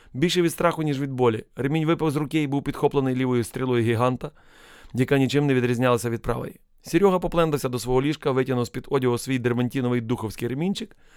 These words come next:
і знов недбало і повільно приплівся до Регалова, який, ніби загіпнотизована жертва анаконди, чекав на свою участь.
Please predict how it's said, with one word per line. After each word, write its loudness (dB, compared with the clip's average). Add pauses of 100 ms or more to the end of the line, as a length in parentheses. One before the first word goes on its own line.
(280)
і -2
знов 4
недбало 0
і 0
повільно -4
приплівся -6
до -2
Регалова, 2
який, -4
ніби -2
загіпнотизована -4
жертва -2
анаконди, -2 (280)
чекав -6
на -2
свою -2
участь. -12